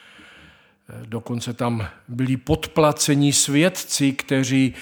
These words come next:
eh, křivě svědčili proti Pánu Ježíši Kristu.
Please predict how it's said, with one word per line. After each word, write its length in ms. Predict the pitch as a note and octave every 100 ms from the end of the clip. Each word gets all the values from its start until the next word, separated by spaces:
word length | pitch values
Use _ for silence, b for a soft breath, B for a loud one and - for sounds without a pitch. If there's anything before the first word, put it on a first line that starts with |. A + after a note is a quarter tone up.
| B B B
eh, 300 | B2+ A#2 G#2+ -
křivě 720 | - - F#3+ F#3 D#3 D#3 D#3+ D#3+ -
svědčili 840 | - - B2+ C#3+ C#3+ D3+ C#3+ C#3+ C#3+ B B
proti 480 | - B2 B2+ B2+ C3 - _
Pánu 320 | B2 B2 B2
Ježíši 440 | A#2+ A2+ A#2 - A2+
Kristu. 480 | A2 G2+ - -